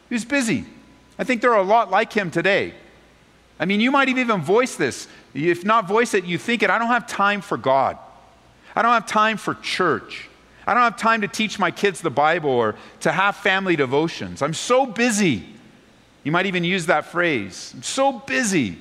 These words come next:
It's not true. You're not as busy as you think.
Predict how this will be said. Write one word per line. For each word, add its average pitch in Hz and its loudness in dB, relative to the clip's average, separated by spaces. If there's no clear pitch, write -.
It's - -16
not 160 -4
true. 220 -10
You're 135 -4
not 190 0
as 147 -6
busy 175 -2
as 127 -4
you 127 -6
think. 208 -10